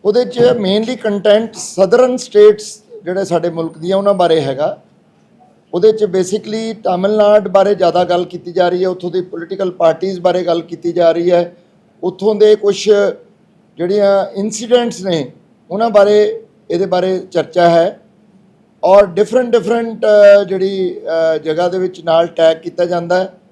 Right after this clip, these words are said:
ਔਰ ਸ਼੍ਰੀ ਦਰਬਾਰ ਸਾਹਿਬ ਬਾਰੇ ਜ਼ਿਕਰ ਥੋੜ੍ਹਾ ਜਿਹਾ ਕਰਕੇ ਤੇ ਉਹਦੇ ਨਾਲ ਮੈਨੂੰ ਇਹ ਲੱਗਦਾ ਕਿ ਮੇਰੀ ਆਪਣੀ ਇੱਕ, ਅ, ਇਹਦੇ 'ਚ ਜੋ ਬੇਅਰ ਰੀਡਿੰਗ ਤੋਂ ਪਤਾ ਲੱਗਦਾ ਕਿ ਉਹ ਹਾਈਪ ਵੀ ਕ੍ਰੀਏਟ ਕਰਕੇ ਅਟੈਂਸ਼ਨ ਸੀਕ ਵੀ ਕਰਨਾ ਚਾਹੁੰਦੇ ਉਸ ਚੀਜ਼ਾਂ ਬਾਰੇ।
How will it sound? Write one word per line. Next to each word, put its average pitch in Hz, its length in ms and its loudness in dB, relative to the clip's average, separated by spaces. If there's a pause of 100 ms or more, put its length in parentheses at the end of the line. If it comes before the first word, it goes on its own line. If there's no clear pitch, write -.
(640)
ਔਰ 170 120 0
ਸ਼੍ਰੀ 190 260 -4
ਦਰਬਾਰ 185 380 0
ਸਾਹਿਬ 208 320 4
ਬਾਰੇ 214 540 4 (100)
ਜ਼ਿਕਰ 180 380 -2
ਥੋੜ੍ਹਾ 185 340 -2
ਜਿਹਾ 220 120 4
ਕਰਕੇ 185 480 0
ਤੇ 208 120 -2
ਉਹਦੇ 202 200 -2
ਨਾਲ 196 260 2
ਮੈਨੂੰ 185 260 -8
ਇਹ 196 100 -2
ਲੱਗਦਾ 170 380 0
ਕਿ 190 160 -12
ਮੇਰੀ 170 380 -2 (800)
ਆਪਣੀ 208 440 -2
ਇੱਕ, 208 360 -2
ਅ, 165 1000 0
ਇਹਦੇ 170 160 -8
'ਚ 180 120 -10
ਜੋ 165 580 -6 (440)
ਬੇਅਰ 190 300 -2
ਰੀਡਿੰਗ 190 420 0
ਤੋਂ 208 220 -2
ਪਤਾ - 260 -6
ਲੱਗਦਾ 175 340 2
ਕਿ 202 320 -2 (540)
ਉਹ 196 160 0
ਹਾਈਪ 170 380 0
ਵੀ 220 120 -10
ਕ੍ਰੀਏਟ 196 320 -4
ਕਰਕੇ 190 340 -2
ਅਟੈਂਸ਼ਨ 190 480 -4
ਸੀਕ 180 320 -6
ਵੀ 185 100 -4
ਕਰਨਾ 170 280 -2
ਚਾਹੁੰਦੇ 165 320 -6
ਉਸ 170 160 -6
ਚੀਜ਼ਾਂ 151 280 -6
ਬਾਰੇ। 156 280 0